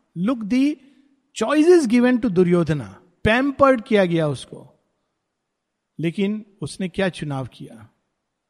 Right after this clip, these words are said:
ऐसा चुनाव जो उसका भी और एक राष्ट्र का, एक,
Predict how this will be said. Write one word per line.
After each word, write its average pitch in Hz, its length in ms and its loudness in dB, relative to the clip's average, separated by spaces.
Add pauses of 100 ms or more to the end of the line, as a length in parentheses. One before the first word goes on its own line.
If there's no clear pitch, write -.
ऐसा 151 260 -2
चुनाव 170 400 -2
जो 170 200 -4
उसका 180 420 -6
भी 202 180 -2
और 170 420 -6 (360)
एक 160 200 -12 (520)
राष्ट्र 135 600 -8
का, 156 160 -6
एक, 143 160 -6